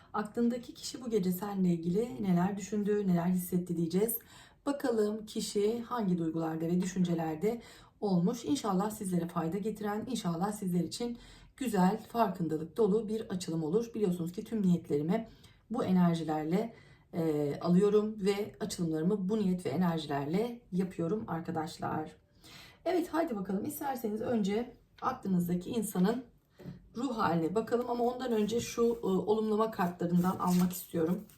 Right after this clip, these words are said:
Bakalım şu anda hangi cümleyi duymamız gerekiyor, bilmemiz gerekiyor. Evet. Şu kart geldi arkadaşlar. Şöyle söyler. "Sessiz ol ve sevgi dolu ve korkusuz.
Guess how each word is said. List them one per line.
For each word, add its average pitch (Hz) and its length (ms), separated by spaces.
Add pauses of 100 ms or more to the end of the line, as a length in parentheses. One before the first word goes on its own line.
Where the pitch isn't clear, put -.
(640)
Bakalım 208 440 (1400)
şu - 160
anda 233 300
hangi 240 260
cümleyi 190 320
duymamız 175 420
gerekiyor, 180 640
bilmemiz 180 460
gerekiyor. 175 1160
Evet. - 360 (2250)
Şu - 220
kart 262 280
geldi 202 260
arkadaşlar. 190 640
Şöyle 214 300
söyler. 180 540
"Sessiz 202 600
ol 240 400
ve 190 120
sevgi 185 400
dolu 226 460
ve 190 120
korkusuz. - 840